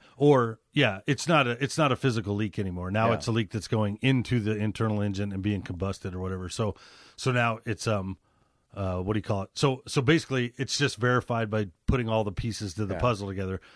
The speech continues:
Speaker 1: that that's gotta be what it is, right? So,
Speaker 2: And you want a magic fix?
Speaker 1: Well, here's my other thing: is I looked up. Um, I was just gonna buy a new engine. A whole new engine is still cheaper than a whole new truck.
Speaker 2: How much is that?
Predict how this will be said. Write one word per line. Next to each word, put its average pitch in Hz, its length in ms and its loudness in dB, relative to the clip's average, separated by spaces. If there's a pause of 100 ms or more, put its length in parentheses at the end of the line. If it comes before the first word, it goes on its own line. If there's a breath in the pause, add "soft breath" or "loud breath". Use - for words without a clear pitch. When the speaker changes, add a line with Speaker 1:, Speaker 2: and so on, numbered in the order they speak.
(120)
Speaker 1:
that 104 140 -4
that's 113 280 -2
gotta 113 260 0
be 104 120 -2
what 98 160 -2
it 90 120 -6
is, 82 280 -6 (840 loud breath)
right? 107 220 0 (240)
So, 101 280 -4 (840 soft breath)
Speaker 2:
And 135 160 -2
you 147 140 2
want 143 140 2
a 131 40 0
magic 110 360 0
fix? - 360 -10 (240 soft breath)
Speaker 1:
Well, 165 240 6
here's 160 220 4
my 160 120 4
other 165 160 2
thing: 113 220 0
is 113 100 2
I 139 80 6
looked 139 240 2
up. 123 240 0
Um, 107 460 -2
I 127 40 4
was 147 80 4
just 156 140 -4
gonna 120 140 2
buy 113 200 2
a 107 40 2
new 110 180 2
engine. 90 420 -4
A 104 60 0
whole 139 140 4
new 131 180 2
engine 107 320 -2
is 95 80 -6
still 117 160 -2
cheaper 104 340 -2
than 95 140 -2
a 92 60 -4
whole 104 140 0
new 95 120 -2
truck. - 380 -6 (100)
Speaker 2:
How 107 60 -4
much 101 180 -6
is 98 60 -8
that? 120 160 -8